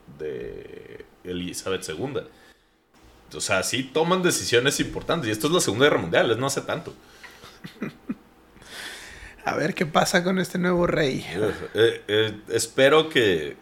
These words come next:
Speaker 1: que por cuestiones de salud y edad, eh, abdique inmediatamente para el hijo. Ah, o lo, o lo abdique, ¿no? Lo, lo presionen para abdicar. No me impo-, no me importa si renuncia por su cuenta o porque lo obligan, pero que,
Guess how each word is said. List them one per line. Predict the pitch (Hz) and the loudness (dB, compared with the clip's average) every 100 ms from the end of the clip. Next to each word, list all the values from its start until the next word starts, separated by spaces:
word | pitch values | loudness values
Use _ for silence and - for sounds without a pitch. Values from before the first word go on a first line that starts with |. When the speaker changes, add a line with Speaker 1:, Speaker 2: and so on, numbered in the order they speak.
| - | -12
Speaker 1:
que | 85 | -10
por | - - | -8 -10
cuestiones | - 87 - 107 | -10 -10 -6 -6
de | 113 | -2
salud | - 80 90 107 | -4 -2 -4 0
y | |
edad, | 104 85 92 104 101 85 - - | 0 2 0 2 0 -2 -16 -12
eh, | 82 - - - | -12 -12 -20 -12
abdique | 92 87 82 98 98 104 | -6 -6 -6 -8 -2 -2
inmediatamente | 101 95 85 82 95 87 82 87 | -2 -4 -4 -4 -6 -6 -6 -8
para | 80 78 | -6 -8
el | 73 | -6
hijo. | 78 78 73 73 107 - - - - - - - - - - - - - | -10 -12 -14 -14 -18 -20 -20 -18 -18 -18 -16 -18 -18 -20 -20 -20 -20 -12
Ah, | 90 87 - - - - - | -8 -6 -8 -14 -20 -20 0
o | 98 | 2
lo, | 101 | 6
o | 92 92 101 | 4 4 0
lo | 107 95 | 2 2
abdique, | 85 87 95 78 | 0 -4 -4 -6
¿no? | 82 107 | -4 -4
Lo, | 107 92 | 0 0
lo | 90 85 | 0 -6
presionen | - - 90 98 95 | -6 -6 -4 -4 -2
para | 92 | -2
abdicar. | 82 78 82 | -2 -4 -6
No | 95 | -4
me | 120 | -6
impo-, | - 101 104 | -4 -2 -2
no | 104 | 0
me | 123 | -2
importa | 131 127 131 | 0 -2 -2
si | 131 110 | 0 0
renuncia | 92 92 95 - | 0 -4 -4 -4
por | 104 | -6
su | 95 82 | -8 -4
cuenta | 107 104 113 | -2 0 0
o | 98 | 0
porque | 95 90 90 | -4 -6 -6
lo | 82 | -4
obligan, | 92 117 120 110 | -2 2 0 0
pero | 87 76 | -8 -8
que, | - 69 | -12 -12